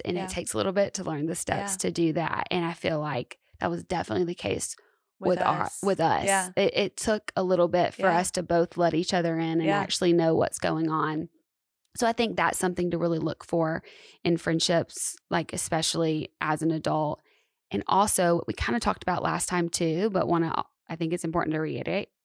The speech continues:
Speaker 1: reiterate, it's having somebody that can, like, really show you where your blind spots are.
Speaker 2: Yeah, call you out.
Speaker 1: Call, you have to be able to call you, call each other out, but in a loving way.
Speaker 2: Mm-hmm.
Speaker 1: But that's where that trust comes in. Like, I
Speaker 2: Mm-hmm.
Speaker 1: think that's really important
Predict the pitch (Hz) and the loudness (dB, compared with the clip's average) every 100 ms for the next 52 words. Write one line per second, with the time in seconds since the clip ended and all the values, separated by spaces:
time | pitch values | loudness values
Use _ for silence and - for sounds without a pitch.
0 | - 170 160 175 240 262 - - _ - | -8 -4 -2 0 0 -2 -8 -20 _ -4
1 | - 180 214 226 214 208 196 165 180 175 | 0 0 0 0 2 2 2 0 0 0
2 | 160 156 - - _ _ _ _ _ _ | 0 -4 -8 -20 _ _ _ _ _ _
3 | _ - 185 165 165 - - _ _ - | _ -2 0 0 -2 -4 -10 _ _ -2
4 | 170 156 151 156 151 104 104 110 - - | 0 2 0 -2 0 0 2 0 0 -2
5 | - - - 208 170 - 180 175 185 147 | -2 0 2 4 2 0 0 0 0 2
6 | 175 175 107 - 220 - 247 226 - 208 | 2 2 0 0 0 4 4 4 4 4
7 | 214 - 240 240 220 220 - 185 180 - | 2 0 2 2 2 0 2 2 2 -2
8 | _ _ _ _ _ _ - 202 190 196 | _ _ _ _ _ _ 0 4 4 2
9 | 190 175 - 165 175 180 - 185 185 175 | 2 0 2 2 2 0 0 2 2 2
10 | 175 160 151 156 160 143 127 156 190 180 | 0 0 -2 -2 -4 -2 -2 -2 -4 -8
11 | 175 196 180 139 180 143 - - 143 - | -4 0 2 0 0 -2 -2 -4 -4 -4
12 | - 95 - 76 78 180 175 175 180 180 | -6 -6 -4 -4 -4 -2 -2 -2 0 -2
13 | - 180 170 156 165 - 165 - 160 - | -2 -2 0 0 -4 -2 -4 -2 -4 -4